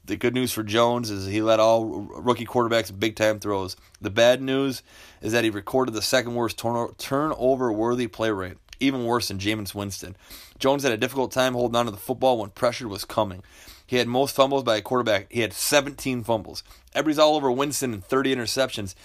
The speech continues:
with bad routes or bad plays. This man had seventeen fumbles. That is a lot of fumbles.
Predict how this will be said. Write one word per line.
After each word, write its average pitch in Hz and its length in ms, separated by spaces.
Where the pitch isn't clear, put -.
with 101 280
bad 120 240
routes 120 440
or 95 160
bad 123 300
plays. 117 420
This 147 260
man 143 280
had 107 360
seventeen 156 840
fumbles. - 640
That 131 240
is 107 120
a 95 80
lot 127 800
of 117 100
fumbles. 110 520